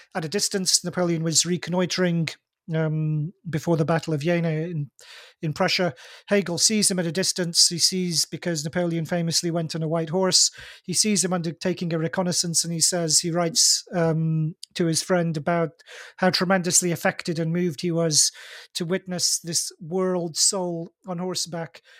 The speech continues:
which gave rise to this idea which, of, um, I suppose, holding history by the reins, riding history on horseback.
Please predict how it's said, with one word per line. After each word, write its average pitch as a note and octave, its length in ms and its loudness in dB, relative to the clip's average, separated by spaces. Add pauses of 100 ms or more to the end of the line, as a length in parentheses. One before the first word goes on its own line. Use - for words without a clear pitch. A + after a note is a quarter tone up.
(140)
which - 200 -6
gave F3+ 240 -2
rise F3+ 320 -2
to E3+ 80 -8
this D#3+ 240 2
idea E3+ 480 -2 (220)
which, D#3 160 -10 (200)
of, D#3+ 320 -4
um, D#3+ 560 2 (460)
I G3 80 0
suppose, F3 760 2
holding G#3 380 4
history G3+ 380 2
by F#3 200 4
the F3 120 2
reins, E3+ 500 2
riding F#3 320 4
history F3+ 380 -2
on E3+ 80 -2
horseback. E3+ 580 -4